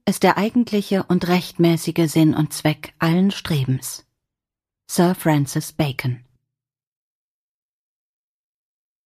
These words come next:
Georgetown. Als Adriana Rizzo ihrem Vater das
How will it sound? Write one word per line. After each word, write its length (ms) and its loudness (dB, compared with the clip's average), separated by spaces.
Georgetown. 800 0
Als 360 2
Adriana 600 4
Rizzo 480 2
ihrem 340 2
Vater 380 0
das 240 -2